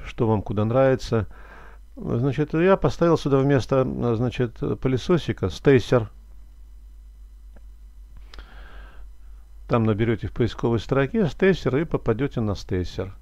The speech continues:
Ну, э, тут и, и, и веник, и системный монитор, э, и, и чёрта в ступе. Ну, вот, допустим, веник. Вот отмечайте, допустим.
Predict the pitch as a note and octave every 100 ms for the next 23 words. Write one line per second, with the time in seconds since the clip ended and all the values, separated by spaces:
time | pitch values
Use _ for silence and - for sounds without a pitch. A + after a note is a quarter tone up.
0 | - - - - - - D#3+ G3 F#3+ F#3+
1 | C3 B2+ D3+ E3 - C3+ - - C3 -
2 | B2 A#2+ F3 F#3 F3 - - - A2+ A2
3 | - B2+ A2+ G#2+ G#2 G#2+ G#2+ - F3 F3
4 | F3 - A2 G#2 G#2+ G#2+ A2+ - C#3+ B2
5 | B2+ - - F2+ - F2 - - - -
6 | - - - - - F3+ G3 D3+ C#3+ C#3+
7 | C3 - A#2 G2+ F#2 F#2 - - - -
8 | - - - - - - - - - -
9 | - - - D3 C#3+ D3 C#3 B2+ G2+ G2+
10 | G2 A2 - G2+ F#2